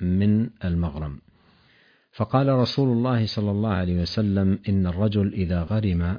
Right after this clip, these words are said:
حدث فكذب، ووعد فأخلف"، أي صار عليه ديون تحملها، فكان بذلك من الغارمين، والغارم هو المتحمل لحقوق الناس، فشرع له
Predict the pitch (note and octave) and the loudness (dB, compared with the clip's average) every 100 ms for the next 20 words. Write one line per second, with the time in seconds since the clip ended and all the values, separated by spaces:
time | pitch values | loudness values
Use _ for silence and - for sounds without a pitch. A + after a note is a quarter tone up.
0 | - - - A2 G#2 F2+ E2+ - E2+ G#2 | -8 -14 -6 -4 -4 -6 -6 -10 -6 -4
1 | F#2+ E2+ - _ F2+ F#2 E2+ F2 F2 - | -2 -4 -8 _ -4 -4 -2 -4 -6 -6
2 | F#2+ - E2+ E2 - _ _ _ _ _ | -8 -6 -6 -6 -12 _ _ _ _ _
3 | _ - A2 G#2 G2 G2+ - - B2+ A#2 | _ -4 2 4 2 -2 -6 -2 0 0
4 | F2 F#2+ G#2+ F2 F2 F2+ G#2 G#2 E2+ C#2 | 0 0 0 0 0 0 2 2 0 -4
5 | - - - F#2+ F#2 F#2+ E2+ D#2+ D#2+ - | -12 -8 -4 0 0 0 -2 -4 -8 -12
6 | - _ _ _ _ - F2+ G#2 G2+ F2 | -20 _ _ _ _ -8 -2 0 2 0
7 | F2 F#2+ G2 F2 - E2+ G2 F#2+ F2 F2+ | 0 0 0 -2 -4 -2 0 0 0 -2
8 | E2+ F2 F#2+ F2 D#2 - - G#2 G2+ A2 | 0 0 2 0 -2 -10 -6 -2 0 0
9 | C3 B2+ A#2 A#2+ A#2 A2+ G#2 F#2+ C3+ A2+ | 0 2 2 4 4 4 2 -2 2 2
10 | F#2 E2 - F#2 - E2 E2+ E2 D#2 - | 2 0 -4 -6 -6 -4 -2 -2 -2 -6
11 | - _ - - - - _ _ _ G#2 | -14 _ -20 -20 -20 -20 _ _ _ -4
12 | - D3 C#3+ G2 B2+ A#2+ C3 C3+ | 2 2 2 0 0 2 2 -2